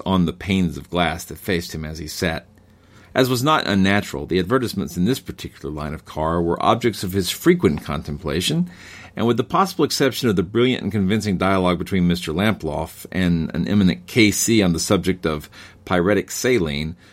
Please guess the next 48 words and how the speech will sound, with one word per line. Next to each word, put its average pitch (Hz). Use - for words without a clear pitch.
none 147
of 104
them 95
afforded 92
much 90
scope 107
to 92
his 82
imagination. 82
I 104
am 139
wrong. 127
There 85
was, 92
at 87
one 160
corner 80
of 73
the 85
car, 87
farthest 92
from 82
him, 92
which 98
did 87
not 85
seem 92
familiar. 123
It -
was 104
in 107
blue 131
letters 117
on 101
a -
yellow 87
ground, 90
and 107
all 156
that 214
he 165
could 131
read 120
of 85
it 87
was 98
a 120
name, 117